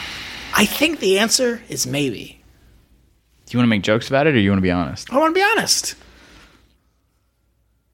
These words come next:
Speaker 2: No, because John's done more to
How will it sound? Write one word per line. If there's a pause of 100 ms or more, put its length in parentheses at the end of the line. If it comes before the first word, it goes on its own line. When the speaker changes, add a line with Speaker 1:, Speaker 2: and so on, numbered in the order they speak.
(260)
Speaker 2:
No,
because
John's
done
more (100)
to